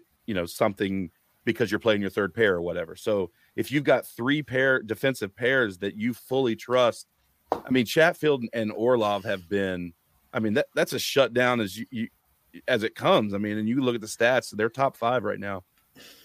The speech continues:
um, in the entire league. So that's your third pair. And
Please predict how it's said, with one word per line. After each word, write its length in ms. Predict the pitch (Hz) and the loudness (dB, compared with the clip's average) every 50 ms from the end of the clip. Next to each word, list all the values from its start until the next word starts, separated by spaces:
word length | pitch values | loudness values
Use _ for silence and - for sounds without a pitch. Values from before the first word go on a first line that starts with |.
| _ _ _ - | _ _ _ 2
um, 420 | 127 110 107 104 101 95 92 90 - | 2 4 4 4 4 2 0 -2 -2
in 80 | 120 107 | -2 0
the 120 | 107 107 | 0 0
entire 320 | 104 95 120 113 107 98 | 0 2 2 4 4 4
league. 360 | 101 117 139 123 104 90 82 - | 4 2 2 2 0 -2 -6 -6
So 460 | - - 107 104 101 98 98 92 87 _ _ _ _ | 0 2 2 4 2 2 -2 -4 -8 _ _ _ _
that's 220 | - 127 160 - - | 2 2 4 4 2
your 80 | 127 | -2
third 380 | 104 - - 127 131 135 123 - | 0 2 2 4 4 4 2 0
pair. 380 | 110 117 120 113 87 76 - _ _ _ _ _ _ _ _ _ _ _ _ _ - | 0 2 2 2 0 -2 -8 _ _ _ _ _ _ _ _ _ _ _ _ _ -4
And 520 | 117 110 110 110 107 104 101 95 87 | 0 2 2 4 2 2 0 -2 -4